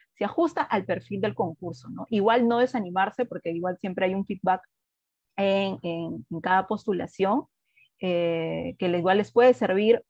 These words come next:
para mejorar el, el proyecto y postular a las generaciones que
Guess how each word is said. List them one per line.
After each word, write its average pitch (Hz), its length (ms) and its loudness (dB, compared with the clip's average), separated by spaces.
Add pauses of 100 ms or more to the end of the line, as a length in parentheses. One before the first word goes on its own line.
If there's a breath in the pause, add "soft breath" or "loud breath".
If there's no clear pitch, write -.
para 196 360 4
mejorar 185 760 2
el, 185 200 -4
el 175 140 -6
proyecto 202 600 0 (140)
y 262 120 2
postular 196 580 2
a 202 80 -4
las 190 140 -8
generaciones 175 760 -8
que 170 320 -8